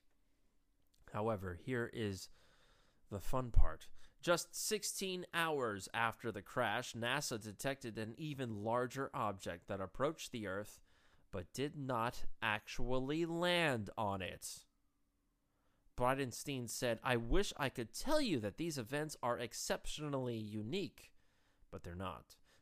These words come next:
These events are not rare. They happen. It's up to us to make sure that we are categorizing, detecting,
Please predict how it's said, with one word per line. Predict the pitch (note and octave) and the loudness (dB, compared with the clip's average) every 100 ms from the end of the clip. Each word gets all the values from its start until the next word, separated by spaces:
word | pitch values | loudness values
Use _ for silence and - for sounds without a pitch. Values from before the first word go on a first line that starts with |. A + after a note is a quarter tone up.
| - | -12
These | G2 F#2+ | -8 -6
events | A#2+ A#2+ | -4 -2
are | G#2+ | -4
not | G2+ A#2+ E3 A#2 | 0 0 0 2
rare. | E3 C3 F#2 | 2 4 -2
They | G#2 - | -6 -8
happen. | - F#3+ - - | -4 -2 2 2
It's | G3+ - | 2 0
up | F#3+ - | 0 0
to | - | -4
us | E3+ | -4
to | - B2+ | -2 -4
make | D#3+ - | -6 -6
sure | - A#3 G3 A2+ | -4 4 4 4
that | G2 C3 | -4 -2
we | C3 | -2
are | - - | -2 0
categorizing, | - A3+ G3 C#3 G#2 F#2 F#2+ B2 D3 - - - - _ _ _ _ - | 2 4 2 2 2 -2 -4 -6 -8 -14 -20 -20 -20 _ _ _ _ -10
detecting, | A#2 - G3+ G#3+ - G#2+ G#2 | -6 4 4 4 -2 -4 -4